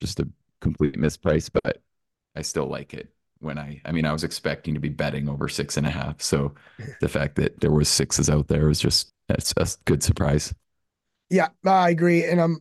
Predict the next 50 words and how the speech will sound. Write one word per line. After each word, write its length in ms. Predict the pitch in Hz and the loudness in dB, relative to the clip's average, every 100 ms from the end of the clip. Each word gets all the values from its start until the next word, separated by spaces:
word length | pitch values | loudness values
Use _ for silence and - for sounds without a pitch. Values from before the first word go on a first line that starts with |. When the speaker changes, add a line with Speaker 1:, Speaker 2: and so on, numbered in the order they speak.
| - | 0
Speaker 2:
I 160 | 175 | 2
also, 440 | 170 170 - 160 156 | 4 2 0 0 0
uh, 260 | 135 131 131 | -4 -10 -12
took 180 | - 175 | -6 -4
some 160 | - 131 | -4 -4
Avalanche 560 | 131 131 127 127 - | -4 -4 -6 -6 -10
as 160 | 123 120 | -12 -8
well, 360 | 131 127 123 - | -4 -4 -6 -8
uh, 220 | 131 127 | -6 -6
buying 360 | 123 135 131 131 | -4 -4 -4 -8
into 260 | 131 120 | -10 -8
the, 260 | 143 131 127 - - - - _ | -10 -10 -12 -14 -20 -20 -20 _
the 160 | 180 185 | 2 4
back-to-back 640 | 160 160 - 156 156 151 | 4 2 2 4 4 4
here. 220 | 180 160 | 4 4
I 100 | 147 | 4
know 220 | 151 147 | 4 2
it's 220 | 147 - - | 0 -4 -8
gonna 160 | 156 | -6
be 100 | 143 | -4
Ottinger, 600 | 139 135 147 147 147 143 | -2 0 -2 -2 -2 -2
but, 240 | 139 131 - _ 131 | -4 -4 -8 _ -10
um, 400 | 123 120 117 110 _ _ _ | -8 -8 -12 -16 _ _ _
I 80 | 147 | -4
just 140 | 143 - | -2 -2
think 180 | 156 | -2
that 260 | 151 139 - | -2 -6 -6
the, 180 | 151 139 _ - | -8 -8 _ 0
the 100 | 160 | 2
Avalanche 420 | 143 139 139 135 | 2 0 -4 -2
have 180 | - - | -4 -6
to, 220 | 131 120 - - | -8 -8 -14 -12
<laughs> 200 | - - | -6 -4
have 240 | - 202 - | 0 0 2
to 100 | 185 | 0
be 80 | |
due 280 | 135 175 185 | 2 4 4
to 100 | 185 | 4
play 200 | 180 165 | 2 2
some 200 | 160 165 | 2 -2
better 240 | 147 151 143 | -2 -4 -2
hockey 300 | 139 151 165 | -4 -6 -4
here, 260 | 160 165 160 | -2 0 0
and 140 | 135 - - - | -2 -14 -20 -8
maybe 260 | 175 160 156 | 0 2 2
they, 280 | 151 151 147 | 2 0 0
uh, 280 | 143 139 139 | -4 -6 -8
they 140 | 139 151 | -6 -6
can 120 | 151 | -6
catch 380 | - 139 - | -2 -2 -2